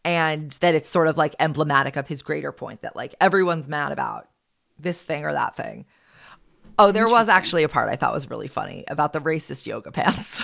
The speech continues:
Speaker 1: <laughs>
Speaker 2: Oh, <laughs> yeah. I did see that part. <laughs>
Speaker 1: That was funny.
Speaker 2: He, and I'm like, "Do you really shop at Lululemon?" But his point was, like, "I need to know if your pants are moisture wicking, not that if you disport,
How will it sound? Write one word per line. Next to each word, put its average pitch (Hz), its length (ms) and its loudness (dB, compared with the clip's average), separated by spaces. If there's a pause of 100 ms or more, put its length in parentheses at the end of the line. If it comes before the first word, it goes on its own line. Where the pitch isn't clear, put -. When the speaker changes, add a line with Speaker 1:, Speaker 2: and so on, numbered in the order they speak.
Speaker 1:
<laughs> - 40 -20 (1300)
Speaker 2:
Oh, 240 420 4
<laughs> - 220 -6
yeah. 254 320 4 (340)
I 233 160 6
did 240 240 0
see 226 140 2
that 190 260 0
part. 175 300 2 (120)
<laughs> - 960 -6
Speaker 1:
That 202 140 8
was 202 180 2
funny. 131 440 2 (760)
Speaker 2:
He, 233 240 -6
and 254 120 4
I'm 269 120 6
like, 269 140 4
"Do 320 100 -2
you 349 60 2
really 330 180 6
shop 302 240 2
at 247 60 4
Lululemon?" 233 760 0
But 226 100 0
his 233 100 6
point 247 200 4
was, 214 100 0
like, 214 160 2
"I 220 40 4
need 220 120 4
to 214 80 2
know 214 160 6
if 196 100 0
your 214 80 2
pants 196 280 -2
are 190 40 0
moisture 185 440 0
wicking, 214 340 2
not 190 220 4
that 185 140 0
if - 260 -4
you 190 160 0
disport, 180 560 0